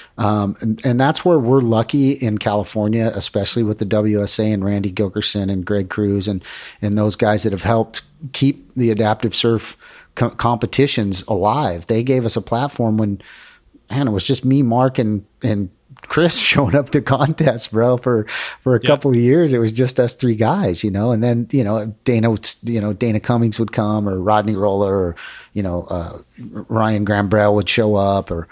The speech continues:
Speaker 1: you know, then, then it started getting some, some, some steam. But those guys at the W S A and, and U S A Surfing, uh, gave us a platform for years when there was no momentum behind this.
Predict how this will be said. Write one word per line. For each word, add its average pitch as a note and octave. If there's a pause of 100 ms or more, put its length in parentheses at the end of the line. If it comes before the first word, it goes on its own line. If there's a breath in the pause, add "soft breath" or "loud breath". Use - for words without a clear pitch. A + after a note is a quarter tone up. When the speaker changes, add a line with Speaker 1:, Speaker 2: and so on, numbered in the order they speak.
(260 loud breath)
Speaker 1:
you A#2+
know, G#2+
then, A#2+
then A#2
it A#2
started A2+
getting A#2
some, G2
some, F#2 (340)
some G2
steam. D3 (340 loud breath)
But G#2+
those C3+
guys E3+
at C#3
the B2
W C3
S A2
A C3
and, A2
and G2+
U A#2
S A#2
A A2
Surfing, G#2
uh, A2 (280)
gave A#2+
us B2
a G#2
platform A2+
for G2+
years G#2+
when G2
there G#2+
was G2
no G#2
momentum G2+
behind F#2+
this. E2